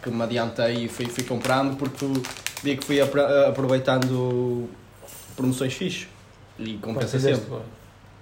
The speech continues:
Speaker 2: Fizeste bem.
Speaker 1: E para fugir, agora como é tudo muito online, estás a ver? Não tens, não vais a shoppings, et cetera. Pá, uma pessoa acaba por comprar tudo logo e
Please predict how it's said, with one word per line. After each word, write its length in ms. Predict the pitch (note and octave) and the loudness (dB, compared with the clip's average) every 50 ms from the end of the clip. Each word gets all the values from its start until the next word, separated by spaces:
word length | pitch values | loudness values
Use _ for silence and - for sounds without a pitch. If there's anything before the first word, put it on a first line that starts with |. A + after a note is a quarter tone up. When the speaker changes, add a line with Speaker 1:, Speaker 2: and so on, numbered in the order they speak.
| - - - - - | -20 -20 -20 -18 -14
Speaker 2:
Fizeste 320 | - C3 B2+ B2+ A#2+ - - - | -10 -8 -8 -8 -8 -10 -10 -10
bem. 280 | B2 A#2+ B2 B2+ B2+ - - - - - - - | -8 -6 -6 -6 -8 -10 -14 -20 -20 -4 2 4
Speaker 1:
E 80 | F#3 | 4
para 160 | F#3+ F#3+ G#3 | 4 4 2
fugir, 440 | F#3+ - - E3+ F3+ F3 - - E3+ | 0 0 0 0 0 0 0 0 2
agora 280 | F#3 G3 F#3+ G3 G3+ F#3+ | 2 4 4 4 4 4
como 240 | F#3+ - F#3+ F#3+ F#3 | 2 2 4 4 4
é 20 | |
tudo 220 | F3+ F#3 F3+ E3 | 4 4 2 2
muito 200 | E3 E3+ E3+ D#3+ | 2 2 4 4
online, 360 | E3+ D#3+ D3+ C3+ A2+ G#2+ A#2+ C#3+ | 4 4 6 4 4 4 2 2
estás 180 | D3 D3 C3 | 2 2 2
a 60 | C3 | 2
ver? 200 | A#2 A2 A#2 C#3+ D3+ - - - - - - - - - - - - - - - - - - - - - - - - - | 2 0 0 -2 -2 -6 -12 -18 -20 -20 -20 -20 -20 -20 -20 -20 -20 -20 -20 -20 -20 -20 -20 -20 -20 -20 -18 -18 -16 -8
Não 220 | - C3+ D3+ D3+ D3 | -2 0 2 2 4
tens, 300 | D3 D#3 D3 C#3 C3+ - | 4 4 4 4 2 0
não 120 | C#3+ C#3+ | 0 2
vais 160 | C#3 C#3 C3+ | 4 4 4
a 60 | B2 A2+ | 4 2
shoppings, 500 | - - B2+ C#3 C#3+ C3+ C#3 C3 B2 A#2+ | 0 4 6 6 6 6 4 2 0 0
et 120 | A#2 - | 0 -2
cetera. 400 | - B2+ B2+ C3 - C#3+ D3 D3+ - - - - - - - - - - | 0 0 0 2 0 -2 -4 -6 -10 -14 -18 -20 -20 -20 -20 -18 -6 0
Pá, 240 | - F#3+ E3 A#2 A2+ | 2 4 4 4 4
uma 220 | A2+ G#2+ D3 E3 | 2 2 2 0
pessoa 460 | D#3+ D#3+ - E3+ D#3 D3+ C#3+ C#3+ - | 0 2 4 4 6 6 6 6 4
acaba 260 | - - - C#3+ C#3+ C#3 | 2 4 6 6 6 6
por 120 | - - | 4 0
comprar 380 | - D3 C3 B2 B2 A2+ A#2+ C3 | -2 -2 0 4 4 6 6 4
tudo 260 | - - C3 A#2+ A#2 | 2 0 -2 -2 -2
logo 400 | G2 G2 G#2 A#2 A2+ G#2+ G#2 G#2+ | 0 0 0 0 0 -2 -4 -4
e 220 | G#2+ G#2 G#2 G#2 | -4 -4 -4 -6